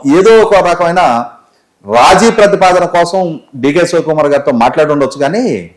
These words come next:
ఇప్పుడు ప్రతిపక్షంలో ఉన్న ఇండియా కూటమికి మద్దతుగా రాజకీయంగా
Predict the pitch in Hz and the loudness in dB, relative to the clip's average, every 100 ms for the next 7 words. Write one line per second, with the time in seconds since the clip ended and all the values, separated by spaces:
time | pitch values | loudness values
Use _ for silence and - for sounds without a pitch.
0 | _ _ _ _ 160 165 - 240 226 214 | _ _ _ _ -4 -4 0 2 4 4
1 | 214 - _ _ _ _ _ _ 143 165 | 0 -4 _ _ _ _ _ _ 0 2
2 | 220 220 247 220 208 196 180 165 160 165 | 2 0 0 2 4 4 2 2 2 0
3 | - - _ _ _ 139 151 190 226 220 | -4 -12 _ _ _ -2 0 2 4 4
4 | 208 202 190 175 147 143 165 165 143 101 | 4 2 0 -2 -2 0 -2 0 2 2
5 | 98 - _ _ _ 101 113 127 196 226 | 0 -8 _ _ _ -2 2 4 4 2
6 | 233 220 208 | 0 2 2